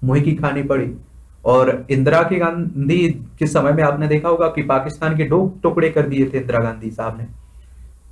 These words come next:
एक आपका बांग्लादेश और दूसरा पाकिस्तान, ठीक है।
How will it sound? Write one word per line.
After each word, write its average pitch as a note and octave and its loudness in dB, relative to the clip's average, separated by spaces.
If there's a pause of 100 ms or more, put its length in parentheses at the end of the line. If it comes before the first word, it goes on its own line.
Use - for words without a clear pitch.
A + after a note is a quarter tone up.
(260)
एक A#2 2
आपका A#2+ 0
बांग्लादेश A#2+ 0 (280)
और A#2 0
दूसरा A#2+ 0 (140)
पाकिस्तान, G#2+ -6 (320)
ठीक F3+ -4
है। F3+ -4